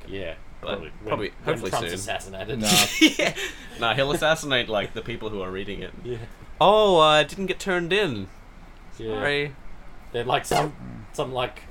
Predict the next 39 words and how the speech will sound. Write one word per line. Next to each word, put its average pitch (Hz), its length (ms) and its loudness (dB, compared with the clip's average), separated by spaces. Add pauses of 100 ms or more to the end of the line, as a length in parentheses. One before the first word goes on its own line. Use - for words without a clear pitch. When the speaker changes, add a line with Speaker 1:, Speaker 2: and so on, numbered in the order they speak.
(540)
Speaker 1:
neo-Nazi, 110 1200 0
um, 101 400 0 (140)
like, 92 240 -6
Trump 107 240 -4
supporters, 92 580 -6
like, 90 220 -8
break 92 300 -2
him 92 120 -10
out, 92 260 -6
like, 92 300 -8 (320)
when 98 260 -4
they're 92 220 -4 (200)
breaking 98 340 -4
out 101 100 -4
a 95 40 -6
supervillain 104 680 -6
in, 107 200 -6
like, 127 240 -6
a 135 100 -2 (440)
Marvel 107 360 -4
film. 104 460 -8 (440)
It's 90 160 -6
like, 101 120 -2
Speaker 3:
A-Team? 107 180 -8 (800)
Speaker 1:
it's 127 120 -10
like, 147 180 -4
what 208 180 0
is 185 120 -2
the 120 480 2
X-Men 127 420 -4
film 92 340 -6
when, 95 360 -6
um, 92 360 -8
the 98 80 -10
Juggernaut, 101 480 -6 (320)
like, 107 140 -8 (400)
Speaker 3:
Breaks 98 240 -8
out 92 200 -6
Speaker 1:
Yeah. - 240 -16